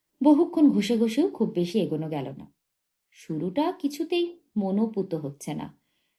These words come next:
একটা দুটো লাইন কলমের ডগায় এসেও পিছলে পিছলে বেরিয়ে যাচ্ছে কাগজ থেকে।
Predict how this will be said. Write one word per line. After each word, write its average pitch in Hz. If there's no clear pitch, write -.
একটা 143
দুটো 240
লাইন 277
কলমের 277
ডগায় 285
এসেও 254
পিছলে 208
পিছলে 208
বেরিয়ে 175
যাচ্ছে 170
কাগজ 147
থেকে। -